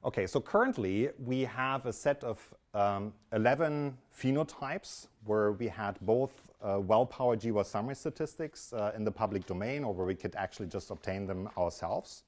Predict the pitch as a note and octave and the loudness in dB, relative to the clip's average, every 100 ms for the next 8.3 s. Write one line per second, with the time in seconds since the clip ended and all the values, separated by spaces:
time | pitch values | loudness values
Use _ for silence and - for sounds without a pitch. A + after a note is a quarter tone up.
0 | _ _ - - - - - _ _ - | _ _ -20 -20 -20 -20 -20 _ _ 4
1 | G#2+ A#2 B2+ C#3 B2 A#2+ - - - _ | 4 4 -2 0 0 0 -6 -18 -20 _
2 | A#2+ A#2 G2+ - - D3 D3+ C#3 B2 - | -4 -2 0 -2 2 2 4 0 -2 -6
3 | - B2 C3 A#2+ G#2+ G#2+ - G2+ G#2+ G2 | -10 -4 -4 -4 -4 -4 -4 -6 -6 -4
4 | A2 G2+ G2+ F2+ B2+ - A#2 A2+ - G2+ | 0 0 0 2 2 2 0 -2 -6 -6
5 | G2 F#2+ G#2 A2 G#2+ F#2 G2 G2+ F#2 F2+ | -6 -6 -4 -2 -2 -4 -4 -4 -6 -6
6 | F2+ E2+ A2+ A2 G#2+ - G2 F#2+ G2 G2 | -8 -6 -6 -4 -6 -4 -4 -4 -6 -4
7 | F#2 - F2+ - E2+ F2+ A#2 F2 D2+ D2+ | -4 -4 -10 -6 0 0 0 -6 -8 -10
8 | D#2+ C3+ - | -10 -12 -16